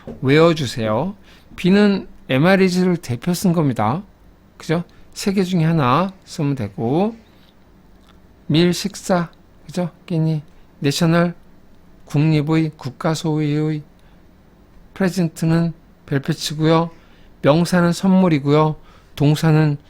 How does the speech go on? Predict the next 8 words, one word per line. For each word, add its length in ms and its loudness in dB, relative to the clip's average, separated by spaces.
주다입니다. 800 -2
주다, 380 -8
제시하다. 880 -6
형용사는 800 0
현재의, 800 0
이런 200 -2
뜻도 240 -12
있습니다. 640 -6